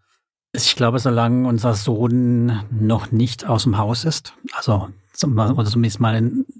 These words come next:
die Phase noch nicht hat, also noch ein paar Jahre, so fünf, sechs Jahre, w-, bin ich einfach ein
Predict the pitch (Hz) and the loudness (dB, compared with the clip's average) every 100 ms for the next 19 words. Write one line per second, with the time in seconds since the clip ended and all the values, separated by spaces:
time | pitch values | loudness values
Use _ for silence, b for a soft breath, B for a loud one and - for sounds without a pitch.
0 | - 123 123 110 117 113 110 123 107 113 | -2 0 0 0 0 2 2 0 2 0
1 | - 151 123 110 104 104 107 107 107 110 | -2 -2 0 0 2 2 0 2 2 2
2 | 127 127 113 123 113 123 - 113 107 110 | 0 -2 0 0 0 -2 -2 0 2 2
3 | 120 113 110 110 120 113 139 - - 127 | 2 0 -2 -4 -4 -2 -4 -8 -4 -2
4 | 113 - 139 - - 120 107 - 120 120 | 0 -2 -4 -4 -2 0 0 0 0 -2